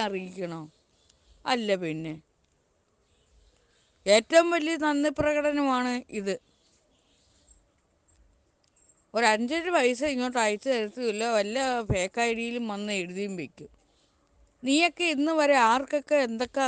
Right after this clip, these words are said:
ക-, അയ-, കൊടുത്തിട്ടുണ്ട്? ആരെങ്കിലും നിൻ്റെയൊക്കെ പേര്, ഏ, വിളിച്ചു പറയുന്നുണ്ടോ? ഇല്ല. ഒരൊറ്റ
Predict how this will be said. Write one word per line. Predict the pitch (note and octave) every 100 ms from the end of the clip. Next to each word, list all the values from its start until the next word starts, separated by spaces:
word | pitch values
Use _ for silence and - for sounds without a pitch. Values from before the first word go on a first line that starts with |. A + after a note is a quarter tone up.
| G#3+
ക-, | A#3 - G#3+
അയ-, | G#3 G3+ -
കൊടുത്തിട്ടുണ്ട്? | G3 F#3+ F#3+ B3+ A3 G3 F#3 E3+ _ _ - - - F4+
ആരെങ്കിലും | G4 G4+ F#4+ D4+ C4+ C#4 B3
നിൻ്റെയൊക്കെ | A#3 A#3+ A#3 B3 G#3+
പേര്, | G3+ G#3+ A#3 G#3 D#3 _ _ _ _ _ -
ഏ, | C4 C4+ B3
വിളിച്ചു | G#3+ A#3+ A3+ B3+
പറയുന്നുണ്ടോ? | G#3 F3 F3 E3+ D#3 D#3 C#3+ C#3 - _ _ _ _ _ _ -
ഇല്ല. | C4 G3+ D#3 - - _ _ _ _ _ _
ഒരൊറ്റ | D4 D#4 D4 C#4 _ -